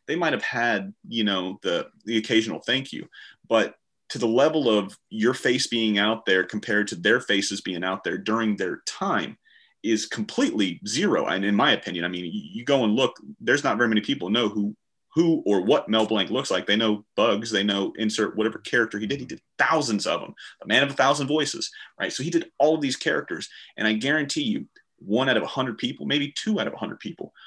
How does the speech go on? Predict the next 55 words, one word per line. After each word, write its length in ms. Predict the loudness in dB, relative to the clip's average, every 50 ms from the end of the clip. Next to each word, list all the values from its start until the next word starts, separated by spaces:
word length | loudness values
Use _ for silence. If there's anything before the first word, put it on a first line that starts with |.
| -18 -4 -2
would 120 | 0 2
actually 320 | 4 4 2 2 0 -2
be 80 | -2 0
able 140 | 0 0 -2
to 120 | -4 -2
tell 200 | 0 2 2 2
you, 160 | 2 2 0 -2
if 120 | -2 -2 0
I 140 | 0 0
showed 240 | 0 0 0 0 0
a 60 | 0
picture 300 | 0 0 0 0 0 0
of 80 | -2 -2
Mel 160 | 0 -2 -4
Blanc 260 | -2 -2 -2 -2 -2
and 80 | -4 -4
I 60 | -4
showed 180 | -4 -4 -4 -4
a 60 | -6
picture 400 | -2 -2 -2 -2 -2 -4 -6 -2
of 220 | 0 0 -2 -2 -4 _ _ _ _ -2
whoever 400 | 2 2 4 4 2 2 2 2
else, 300 | 2 2 0 -4 -8 -12 -14 -20 -20 -20 _ _ _ _ _ _ _
they 80 | -6 -6
probably 480 | -6 -2 0 0 0 0 -2 -4 -4
wouldn't 320 | -4 -4 -4 -4 -4 -4 0
guess, 300 | 0 0 0 0 -2 -6
or 40 | -4
they 200 | -2 0 0 0 -2 -6
probably 280 | -6 -2 0 0 0 0
wouldn't 240 | 0 -2 -2 0 0
know. 120 | 0 0
It's 120 | -2 -4 -2
fifty 240 | 0 0 0 0
fifty 240 | -2 -4 -4 -4 -4
chance 240 | -2 0 0 0 0
that 80 | -2 -2
they 40 |
would 160 | -2 -4 0 0
get 140 | 2 2
it, 120 | 2 -2 -6 -12 -20 -20 -20 -20 -4 _
but 180 | -2 0 4
they 80 | 6 6
wouldn't 400 | 6 6 4 2 2 2 0 0
know 220 | 2 2 2 2
a 40 | 0
hundred 220 | -2 -4 -6 -6
percent 300 | -6 -6 -4 -2 -2 -2
of, 120 | -2 -4 -6 -12 _ _ _
you 80 | -8 -6
know, 60 | -6 -4
"Oh, 140 | -4 -4 -4
that's 180 | -4 -6 -6
Mel 140 | -6 -6 -4
Blanc" 280 | -4 -4 -6 -6 -8